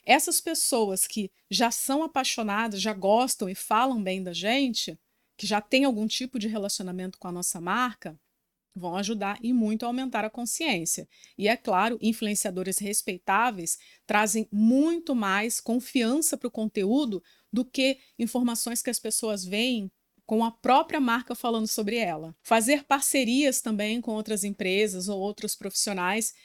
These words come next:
é uma ótima maneira de melhorar a consciência da sua marca, porque você pode trabalhar com eventos, webséries,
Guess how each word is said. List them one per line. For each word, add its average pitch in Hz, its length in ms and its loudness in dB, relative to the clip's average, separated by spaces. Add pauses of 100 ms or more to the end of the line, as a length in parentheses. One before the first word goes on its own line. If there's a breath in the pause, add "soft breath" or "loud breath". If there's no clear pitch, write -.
(140 soft breath)
é 190 80 -4
uma 208 220 2
ótima 247 340 2
maneira 226 340 0
de 214 100 -2
melhorar 214 400 0
a 214 40 -4
consciência 226 640 -4
da 220 80 -6
sua 240 220 -2
marca, 180 460 -4 (360 soft breath)
porque 214 320 0
você 214 240 -2
pode 226 320 0
trabalhar 196 580 -2 (260 soft breath)
com 214 200 0
eventos, 226 920 0 (340 soft breath)
webséries, 202 1080 4